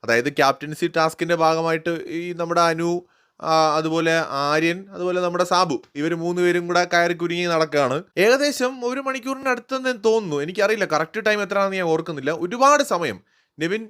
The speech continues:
ആ കിച്ചണിൽ തറയിൽ കിടന്നു ഒരുപാട് സമയം. കിച്ചൺ എന്ന് പറയുന്നത് എല്ലാവരും അങ്ങോട്ടും ഇങ്ങോട്ടും ചവിട്ടി ചവിട്ടി നടക്കുന്ന ഒരു സ്ഥലമാണ് അല്ലേ? ഒട്ടും ഹൈജീൻ അല്ലാത്തൊരു ഇടമാണ് അവിടെ. അവിടെ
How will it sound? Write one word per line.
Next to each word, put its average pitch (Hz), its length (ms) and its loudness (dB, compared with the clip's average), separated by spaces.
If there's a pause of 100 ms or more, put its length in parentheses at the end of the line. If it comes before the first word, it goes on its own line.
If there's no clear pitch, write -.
ആ 165 80 0
കിച്ചണിൽ 160 540 -2
തറയിൽ 143 320 -2
കിടന്നു 98 300 -6 (220)
ഒരുപാട് 143 340 2
സമയം. 92 300 -8 (300)
കിച്ചൺ 202 340 2
എന്ന് 262 140 -2
പറയുന്നത് 247 400 2 (340)
എല്ലാവരും 226 440 0 (180)
അങ്ങോട്ടും 208 320 -6
ഇങ്ങോട്ടും 208 280 -4
ചവിട്ടി 196 280 2
ചവിട്ടി 196 300 -2
നടക്കുന്ന 180 360 -4
ഒരു 180 60 -4
സ്ഥലമാണ് 120 640 0 (100)
അല്ലേ? 120 200 -6 (600)
ഒട്ടും 240 480 -4
ഹൈജീൻ 190 500 -2
അല്ലാത്തൊരു 175 680 0
ഇടമാണ് 135 380 -2
അവിടെ. 80 200 -8 (420)
അവിടെ 127 260 0